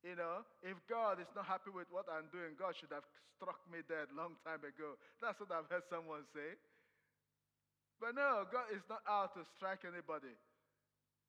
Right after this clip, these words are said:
Anyone who hurts themselves is by their own choice. Because God is always like the Father waiting to embrace us, to receive us. And so here,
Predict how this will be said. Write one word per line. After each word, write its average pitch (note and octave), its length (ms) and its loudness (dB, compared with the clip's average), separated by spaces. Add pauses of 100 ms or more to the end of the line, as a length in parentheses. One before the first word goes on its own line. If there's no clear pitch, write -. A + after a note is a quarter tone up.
(380)
Anyone B3 420 4
who A3 140 2
hurts A#3 400 -6
themselves F#3+ 600 0 (200)
is F#3+ 140 -4 (100)
by F#3+ 240 2
their F#3+ 220 2
own A#3+ 180 0
choice. C#4+ 480 0 (1120)
Because A3+ 320 -2 (160)
God A#3+ 380 2
is F3+ 80 -6 (160)
always G#3 400 2 (160)
like E3 200 -2
the E3+ 120 -6 (100)
Father F3+ 480 -2 (320)
waiting F#3 460 -8
to E3+ 100 -2
embrace E3 540 -6
us, B2+ 120 -8 (100)
to E3 100 -8
receive E3+ 560 -4
us. - 160 -6 (1400)
And G3 140 -6
so A#3 160 2
here, G#3+ 680 0